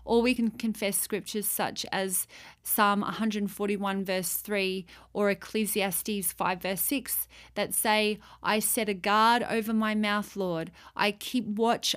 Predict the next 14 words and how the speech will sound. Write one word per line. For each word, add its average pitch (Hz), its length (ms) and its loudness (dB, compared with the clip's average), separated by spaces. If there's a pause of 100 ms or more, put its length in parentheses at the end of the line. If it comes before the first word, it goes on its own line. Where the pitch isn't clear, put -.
over 220 280 0
the 202 100 -2
door 202 280 0
of 202 140 -4
my 185 220 -2
lips. - 520 -4 (220)
My 214 180 4
mouth 214 460 4
does 208 260 -2
not 202 480 0
lead 208 300 -2
me 196 160 -4
into 202 460 -4
sin. 175 580 -2